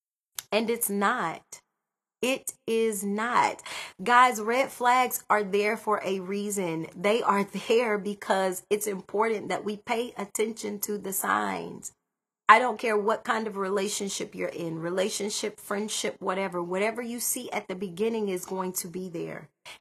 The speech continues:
It's not going to change because you get married. It's not going to change because you get a title. It's not that, those things don't just change.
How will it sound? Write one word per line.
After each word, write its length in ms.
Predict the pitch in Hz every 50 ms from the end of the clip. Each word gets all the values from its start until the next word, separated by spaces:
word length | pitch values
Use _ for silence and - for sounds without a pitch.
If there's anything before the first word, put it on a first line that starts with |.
| _ _
It's 200 | 214 208 214 -
not 340 | 226 220 208 220 - - 220
going 240 | 226 233 233 247
to 120 | 226 - 240
change 560 | - - - 247 226 220 214 190 190 - -
because 320 | 185 185 - 220 196 180
you 80 | 190 190
get 240 | 170 196 - - 175
married. 500 | 196 196 202 208 202 190 180 175 180 170
It's 200 | 170 160 - 196
not 240 | 196 190 - - -
going 220 | 226 233 240 247
to 100 | 233 -
change 540 | 226 - - 254 226 226 233 214 202 190 -
because 360 | - 196 - - 208 190 170
you 100 | 185 196
get 140 | 175 202 196
a 40 | 185
title. 560 | 190 - - 180 180 190 196 185 180 170 165
It's 200 | 160 156 - -
not 320 | 196 185 196 202 - - 185
that, 240 | 208 196 - - - _
those 340 | 190 180 202 214 240 226 -
things 400 | - - 254 247 247 233 196 - _
don't 340 | - 214 220 220 208 - -
just 420 | - 208 226 208 - - - -
change. 640 | - - 220 220 214 202 185 170 170 165 160 -